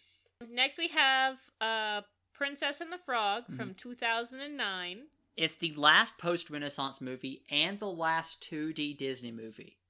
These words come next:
Speaker 2: to be made.
Speaker 1: Yes.
Speaker 2: I like Princess and the Frog. I like the New Orleans
Speaker 1: Vibe.
Speaker 2: vibe. I like the characters.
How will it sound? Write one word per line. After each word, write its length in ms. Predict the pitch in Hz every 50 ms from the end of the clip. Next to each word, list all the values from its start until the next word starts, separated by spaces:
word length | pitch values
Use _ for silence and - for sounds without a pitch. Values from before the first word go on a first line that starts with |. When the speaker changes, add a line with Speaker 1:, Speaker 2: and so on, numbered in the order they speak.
| _ -
Speaker 2:
to 80 | 135
be 140 | 120 120 120
made. 360 | 117 110 110 107 - - - _ _ -
Speaker 1:
Yes. 460 | 214 226 214 - - - - - - - - - - - _ _ _ _ _ _ _ - - - - _ - -
Speaker 2:
I 800 | 202 220 254 302 330 330 339 339 349 349 359 359 359 349 359 349 -
like 380 | 254 226 196 180 185 208 - -
Princess 440 | - 180 175 151 - 151 143 - -
and 80 | 131 123
the 60 | 117
Frog. 460 | - - 123 113 110 113 120 131 131 -
I 40 | 143
like 180 | 143 147 165 -
the 80 | 175 160
New 120 | 147 139
Orleans 680 | 135 131 127 127 127 127 127 127 127 127 - - - - _ _ _ _ _ _ _ _ _ _ _ _ _ _ _ _ _ _ _ _ _ _ _ _ _ _ -
Speaker 1:
Vibe. 280 | 226 208 190 196 208 202 - -
Speaker 2:
vibe. 540 | 131 135 120 120 117 117 120 120 120 123 127 - _ _ _ _ _ - 143
I 20 |
like 160 | 147 160 160
the 60 | -
characters. 880 | 170 - - - 143 139 143 151 - - 185 185 185 196 202 202 -